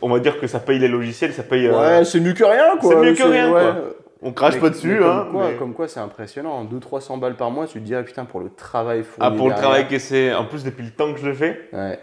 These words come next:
Speaker 1: c'est sûr que ça fait, euh... Bon, on le fait pas ça non plus que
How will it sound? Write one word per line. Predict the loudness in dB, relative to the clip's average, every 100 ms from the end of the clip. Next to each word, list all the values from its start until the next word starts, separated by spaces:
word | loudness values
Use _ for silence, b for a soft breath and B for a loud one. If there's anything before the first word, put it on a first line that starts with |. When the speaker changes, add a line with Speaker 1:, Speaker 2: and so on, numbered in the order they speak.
| -16
Speaker 1:
c'est | -6
sûr | -4 -2
que | -2
ça | 0 -2
fait, | -4 -4 -4 -4
euh... | -6 -6 -8 -12 -2
Bon, | 0 2
on | 0
le |
fait | -2 0
pas | 2
ça | 2
non | 0 -2
plus | -4 -8 -8 2
que | 4 4